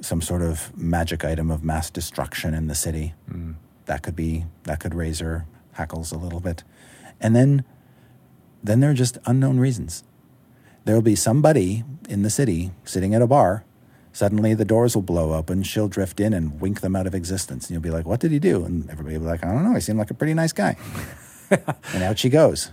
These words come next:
Speaker 2: Yeah.
Speaker 1: And that's, that's part of the mystique, but may-, it's probably because she knew something that he, that the character was either going to do or had done.
Speaker 2: Mm.
Speaker 1: Um,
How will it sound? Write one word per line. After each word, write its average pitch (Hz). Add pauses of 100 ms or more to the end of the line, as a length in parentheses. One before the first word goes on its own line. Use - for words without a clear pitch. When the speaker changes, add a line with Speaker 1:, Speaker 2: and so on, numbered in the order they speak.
Speaker 2:
Yeah. 95
Speaker 1:
And 92
that's, -
that's 107
part 123
of 110
the 98
mystique, 160
but 120
may-, 110
it's -
probably 107
because 120
she 95
knew 104
something 82 (680)
that 90
he, 92
that 87
the 85
character 90
was 82
either 87
going 92
to 117
do 76
or -
had 80
done. 64 (200)
Speaker 2:
Mm. 90 (280)
Speaker 1:
Um, 98